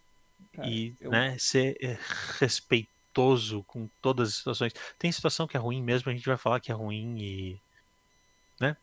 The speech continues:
Speaker 2: vamos tentar ser, é, respeitar as pessoas, respeitar as opiniões, isso é, vai ser sempre importante aqui no, no podcast, mas respeitar a situação, às vezes, é, é difícil. A gente vai xingar mesmo.
Speaker 1: Ah,
Speaker 2: Fazer
Speaker 1: não.
Speaker 2: o quê?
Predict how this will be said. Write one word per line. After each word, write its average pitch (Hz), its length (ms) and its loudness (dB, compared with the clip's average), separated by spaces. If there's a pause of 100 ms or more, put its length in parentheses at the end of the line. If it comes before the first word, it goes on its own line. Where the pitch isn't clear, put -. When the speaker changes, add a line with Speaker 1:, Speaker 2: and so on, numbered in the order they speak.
(140)
Speaker 2:
vamos 151 160 0
tentar 160 240 4
ser, 135 300 6 (180)
é, 143 160 0
respeitar 131 420 4
as 135 100 4
pessoas, 127 600 0 (360)
respeitar 127 360 2
as 127 100 0
opiniões, 117 520 -4
isso - 180 -4
é, 120 120 -2
vai 123 180 -4
ser - 120 -6
sempre 135 240 -4
importante 117 500 0
aqui - 160 -8
no, 113 220 -8 (340)
no 135 80 -16
podcast, 110 540 -2 (640)
mas 120 800 0 (1080)
respeitar - 380 2
a - 40 2
situação, 131 520 0
às 113 120 -6
vezes, 117 300 -2
é, 123 280 -6 (800)
é 131 100 2
difícil. - 400 -6 (100)
A 131 40 -4
gente 123 100 -4
vai 127 120 8
xingar 117 320 -2
mesmo. 101 180 -6 (680)
Speaker 1:
Ah, 185 60 -4
Speaker 2:
Fazer 262 200 0
Speaker 1:
não. 95 40 -4
Speaker 2:
o - 40 -12
quê? - 100 -20